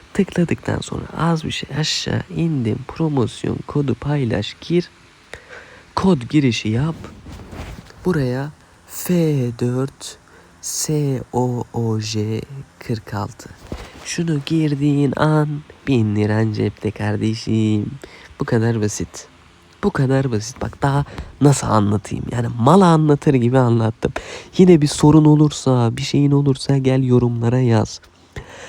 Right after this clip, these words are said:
Ee, bunun gibi Kuveyt Türk'ün de kampanyası var.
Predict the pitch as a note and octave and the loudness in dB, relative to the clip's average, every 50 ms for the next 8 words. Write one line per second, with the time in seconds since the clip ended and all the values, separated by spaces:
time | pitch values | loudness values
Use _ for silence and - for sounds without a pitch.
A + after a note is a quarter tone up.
0 | - - - - - - - - - - - B2 A#2+ A#2 A2+ A2+ A2+ A2+ A2+ A2+ | -20 -20 -20 -20 -20 -20 -20 -20 -8 2 6 8 8 8 8 8 8 8 8 8
1 | A2 A2+ A#2 C#3 D#3 D#3+ F3 E3+ D#3+ D#3 C#3+ C3 C#3+ D3+ D#3+ E3 - - - - | 6 6 6 6 6 6 6 6 6 4 6 6 6 6 6 4 2 0 0 4
2 | C#3+ D3+ D3 C#3 - - - C#3+ - - - D3 C3 B2 A2 A2 A2 - A#2+ A#2 | 6 6 4 4 2 2 0 0 2 2 0 0 0 2 0 0 -2 -2 -2 -4
3 | A#2 A#2 - A2 G#2+ G#2 G#2 A2 A2+ - - - A2+ A#2+ C3 D#3 | -2 0 0 0 0 0 0 -2 -2 -4 -4 -2 -2 -2 -2 -2